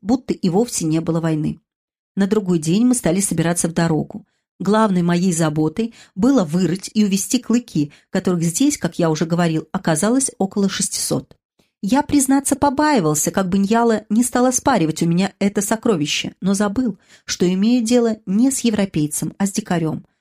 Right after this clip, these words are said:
Ему и в голову не пришло нарушить слово. "Возьми клыки, Макумазан", — сказал он мне просто, — "они твои,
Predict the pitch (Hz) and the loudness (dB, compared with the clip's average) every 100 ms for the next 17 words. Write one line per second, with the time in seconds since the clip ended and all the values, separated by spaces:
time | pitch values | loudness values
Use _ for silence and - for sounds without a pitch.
0 | _ 156 180 170 147 208 226 165 160 160 | _ -4 0 0 0 0 0 0 -4 -4
1 | - - 170 185 156 151 165 - - 156 | -6 -4 -2 -2 -2 -4 -6 -6 -4 -2
2 | 139 170 _ _ _ _ _ 220 294 311 | -4 -10 _ _ _ _ _ 0 2 2
3 | 302 - 160 151 - 147 - 160 - 151 | 0 0 -2 -4 -4 -4 -2 -4 -2 0
4 | 156 151 151 170 - 156 156 156 156 165 | 0 0 -2 -4 -4 -2 0 0 0 -2
5 | - 151 - - - 180 180 185 170 175 | -2 -2 -2 -8 -6 -2 -2 -2 0 0
6 | 170 | 0